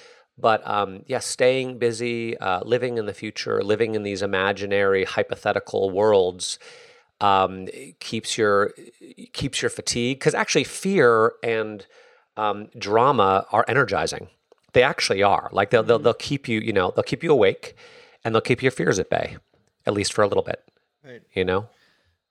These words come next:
Speaker 3: Well, that's an amazing segue for, to the next <laughs> article, in fact. Um, but, uh, people should subscribe to, uh,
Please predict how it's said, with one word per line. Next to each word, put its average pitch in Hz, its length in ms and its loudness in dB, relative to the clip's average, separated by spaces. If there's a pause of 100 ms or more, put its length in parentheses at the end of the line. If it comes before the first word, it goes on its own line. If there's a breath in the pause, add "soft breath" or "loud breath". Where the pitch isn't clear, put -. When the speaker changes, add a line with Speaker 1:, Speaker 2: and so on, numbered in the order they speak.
(120)
Speaker 3:
Well, 147 80 -2
that's 160 160 0
an 139 60 -2
amazing 131 400 4
segue 123 480 2
for, 120 240 -4
to 123 180 -6
the 113 100 -6
next 117 340 -2
<laughs> 139 60 -6
article, 131 480 2
in 117 60 0
fact. - 520 -6 (500 loud breath)
Um, 117 500 0
but, 139 260 0
uh, 110 100 0 (180)
people 139 220 -2
should 107 300 -8 (120)
subscribe 107 560 0
to, 98 280 -4
uh, 101 220 -4